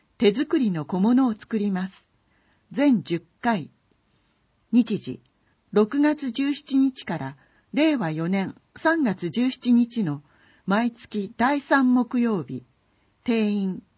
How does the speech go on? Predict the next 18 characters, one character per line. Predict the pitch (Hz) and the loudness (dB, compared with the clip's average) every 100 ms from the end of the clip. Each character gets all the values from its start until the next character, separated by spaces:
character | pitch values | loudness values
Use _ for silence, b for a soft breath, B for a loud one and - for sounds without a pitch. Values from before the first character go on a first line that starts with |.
| - | -8
十 | 240 294 277 | 0 2 2
人。 | 160 131 - _ _ _ _ - | 0 -4 -10 _ _ _ _ -2
料 | 262 302 | 0 0
金 | 294 151 135 123 _ _ | -2 -8 -10 -12 _ _
千 | - 226 269 | -4 2 4
二 | 262 | 4
百 | 254 240 - | 2 -2 -4
円。 | 175 123 - _ _ _ _ - | -4 -6 -12 _ _ _ _ -2
材 | 208 240 | 0 2
料 | 233 233 190 | 0 0 -2
費。 | - 127 - _ _ _ _ - | -6 -14 -14 _ _ _ _ -10
時 | 262 | -8
期 | 339 | -2
な | 277 220 | -2 0
ど | 190 | -2
に | 165 | -2
よ | 160 | -2
り | 151 160 | -4 -8